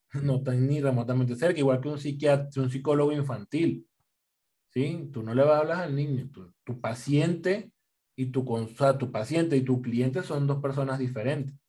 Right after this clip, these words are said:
Y ahí es donde está la, ahí, por lo menos en ese tipo de ramas que se encargan de niños, es donde está la parte un poquito compleja.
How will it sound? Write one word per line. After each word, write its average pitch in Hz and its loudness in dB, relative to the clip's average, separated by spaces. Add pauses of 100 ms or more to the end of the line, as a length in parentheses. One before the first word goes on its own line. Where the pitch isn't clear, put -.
(580)
Y 120 -2
ahí 120 2
es 120 2
donde 165 4
está 160 4
la, 147 4
ahí, 131 2
por 135 -2
lo 131 0
menos 143 0
en 180 -2
ese 147 -4
tipo 170 -2
de 160 4
ramas 160 4
que 175 -6
se 139 -4
encargan 131 0
de 156 -2
niños, 143 0
es 131 -2
donde 143 2
está 143 -2
la 123 2
parte 139 0
un 139 0
poquito 135 -2
compleja. 131 0